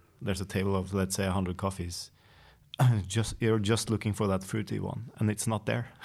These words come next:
<laughs> Nothing tastes fruity. It's almost like you go into a barn. It smells like, uh, poop,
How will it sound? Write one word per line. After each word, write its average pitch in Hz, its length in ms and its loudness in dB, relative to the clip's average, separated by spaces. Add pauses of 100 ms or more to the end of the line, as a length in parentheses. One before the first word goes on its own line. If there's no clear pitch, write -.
(160)
<laughs> - 300 -14
Nothing 127 300 4
tastes 107 240 2
fruity. 113 220 4
It's 95 160 0
almost 117 260 4
like 107 160 4
you 110 200 2
go 107 240 4
into 110 220 0
a 104 60 4
barn. 101 320 2 (460)
It 127 80 -12
smells 107 340 0
like, 98 220 2
uh, 95 280 4
poop, 135 340 2